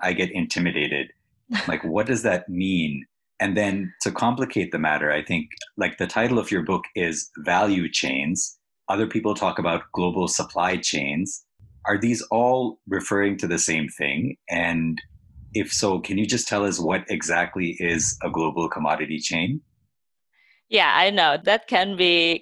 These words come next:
Speaker 2: complicated and confusing, especially to people who are not familiar with the terms.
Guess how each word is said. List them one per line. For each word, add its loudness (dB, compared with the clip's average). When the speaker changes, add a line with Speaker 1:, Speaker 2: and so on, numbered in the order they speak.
Speaker 2:
complicated 2
and 4
confusing, 0
especially 2
to -4
people 2
who 0
are 4
not 0
familiar 0
with 0
the -2
terms. -4